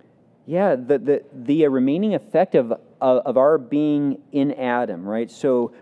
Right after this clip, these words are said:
we are new creatures in Christ, but there's still this residual effect of being a descendant of Adam. Um, doesn't want to respond to the truth of God's word.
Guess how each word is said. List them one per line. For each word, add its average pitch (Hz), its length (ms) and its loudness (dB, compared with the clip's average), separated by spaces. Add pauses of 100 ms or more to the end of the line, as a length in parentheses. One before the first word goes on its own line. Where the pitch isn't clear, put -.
we 143 120 0
are 139 100 4
new 160 200 2
creatures 214 380 -2
in 156 120 2
Christ, 165 340 0
but 127 80 -2
there's 147 240 0
still 190 300 -2
this 151 280 -2
residual 131 680 0
effect 135 540 -4 (380)
of 113 240 -2
being 131 220 0
a 117 40 -2
descendant 139 600 -2 (400)
of 131 340 4
Adam. 135 440 -2 (500)
Um, 107 340 -8 (720)
doesn't 180 300 4
want 165 380 0
to - 120 -8
respond 170 460 -2
to 170 40 -12
the 160 120 -6
truth 202 500 -6 (400)
of 170 220 0
God's 160 280 0
word. 165 520 -4